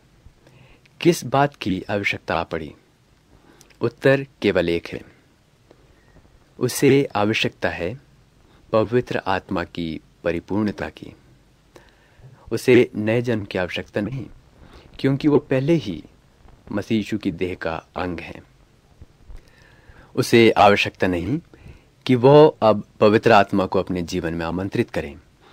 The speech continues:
उसका शरीर पहले ही पवित्र आत्मा का मंदिर है। अब उसकी एकमात्र आवश्यकता है पवित्र आत्मा के द्वारा परिपूर्ण किया जाना। पवित्र आत्मा को इसके लिए संपूर्ण नियंत्रण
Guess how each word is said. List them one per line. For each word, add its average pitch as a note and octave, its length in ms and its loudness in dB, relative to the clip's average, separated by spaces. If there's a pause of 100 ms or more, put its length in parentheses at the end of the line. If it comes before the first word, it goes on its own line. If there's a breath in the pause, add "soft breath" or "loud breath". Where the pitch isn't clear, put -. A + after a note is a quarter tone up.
(320 loud breath)
उसका E3+ 360 2
शरीर G#2 500 0 (260)
पहले B2 280 4
ही - 280 -2 (440 soft breath)
पवित्र A2+ 320 6
आत्मा G2+ 340 4
का F2 140 -4
मंदिर E2 380 -4
है। D2+ 140 -18 (840 soft breath)
अब D#3+ 100 6
उसकी F3 280 2
एकमात्र D#3 520 4
आवश्यकता G#2 480 2
है A2+ 260 -8 (520 soft breath)
पवित्र C3+ 400 4
आत्मा G2 500 0
के F2 160 -6
द्वारा F2 400 -2 (140)
परिपूर्ण A2 480 0
किया F2 220 -4
जाना। D#2 320 -10 (920 loud breath)
पवित्र D#3 300 8
आत्मा A2+ 340 6
को G2+ 160 0
इसके - 300 0
लिए A2+ 360 4
संपूर्ण C3+ 800 0 (120)
नियंत्रण A2+ 640 -2